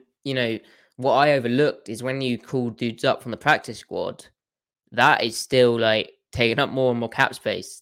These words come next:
So you can run out and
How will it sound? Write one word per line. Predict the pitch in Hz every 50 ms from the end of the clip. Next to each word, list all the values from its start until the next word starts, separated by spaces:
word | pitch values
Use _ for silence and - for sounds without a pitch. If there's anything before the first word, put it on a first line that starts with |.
| _ _ _
So | - - - 120 117 113 113 113 113 110 - _ _ _ _ _ _ _ _ _ _ _ _ _ _ _ _ _ _ _
you | - 131 120
can | - 135 131 127
run | 131 131 127
out | 127 135 131 113 - - - _ _ _ _ _ _ _ _ _ _ _ -
and | 123 117 110 110